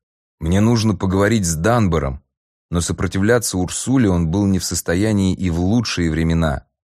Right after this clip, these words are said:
«Спать!» просто прикрикнула на него эта колдунья и легонько ткнула ладошкой в лоб,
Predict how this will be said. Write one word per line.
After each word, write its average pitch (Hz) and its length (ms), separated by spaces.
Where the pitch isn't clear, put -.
«Спать!» - 580
просто 101 340
прикрикнула 87 680
на 80 60
него 80 300
эта 76 260
колдунья 76 720
и 82 80
легонько 104 800
ткнула 92 500
ладошкой 80 600
в 76 80
лоб, 80 340